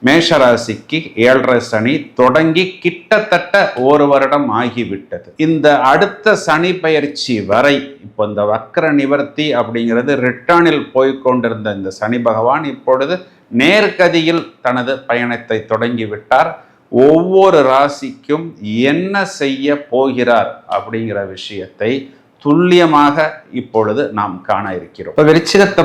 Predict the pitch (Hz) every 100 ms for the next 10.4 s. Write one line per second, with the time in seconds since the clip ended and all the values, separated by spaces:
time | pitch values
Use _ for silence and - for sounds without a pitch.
0 | - - - 135 131 127 - 160 104 117
1 | 143 147 - - _ _ _ _ 113 131
2 | 147 139 131 127 - - 139 156 156 151
3 | - 110 - - - 170 151 139 156 147
4 | 135 135 135 156 139 131 - 123 123 135
5 | 151 170 170 160 165 160 - 117 123 123
6 | 117 117 117 117 123 113 113 120 123 123
7 | 123 113 104 104 98 92 101 104 - _
8 | 147 147 147 - - 143 135 113 - 110
9 | 120 120 120 110 107 135 110 110 127 131
10 | 120 101 - 110